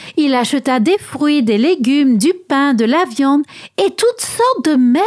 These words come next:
délicieux. Puis, il fit porter tout cela dans la cuisine et fit installer de grandes tables. Les serviteurs apportèrent la plus belle vaisselle et mirent le couvert.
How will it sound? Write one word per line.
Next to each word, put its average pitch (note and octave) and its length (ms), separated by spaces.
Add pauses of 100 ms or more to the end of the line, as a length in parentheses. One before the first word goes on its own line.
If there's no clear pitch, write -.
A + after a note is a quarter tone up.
(120)
délicieux. G3+ 720 (640)
Puis, G#3 480 (360)
il E4+ 200
fit - 100 (140)
porter F4 300 (100)
tout E4+ 120
cela C#4 340
dans C#4 140
la A#3 120
cuisine E3+ 680 (380)
et E4+ 120
fit E4 260 (140)
installer C#4 520 (160)
de A3+ 200
grandes F#3+ 840
tables. C#3+ 240 (920)
Les E3 140
serviteurs F#3+ 640
apportèrent F#3+ 580
la E3 120
plus F3+ 160
belle C4 300
vaisselle G#3 580 (260)
et A#3+ 140
mirent C#4+ 240
le G3+ 100
couvert. G#3+ 680